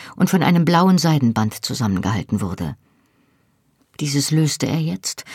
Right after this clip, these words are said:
nahm sich den Kamm vom Schreibtisch und ordnete sich das von der Perücke zerdrückte Haar.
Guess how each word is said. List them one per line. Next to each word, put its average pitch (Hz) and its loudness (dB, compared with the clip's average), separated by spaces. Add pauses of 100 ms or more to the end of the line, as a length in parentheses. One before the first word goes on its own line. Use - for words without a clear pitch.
(140)
nahm 185 4
sich 196 0
den 185 2
Kamm 226 2
vom 240 -2
Schreibtisch 233 -4
und 170 0
ordnete 208 2
sich 180 -2
das 180 -2
von 165 2
der 151 0
Perücke 151 -2
zerdrückte - -6
Haar. - -8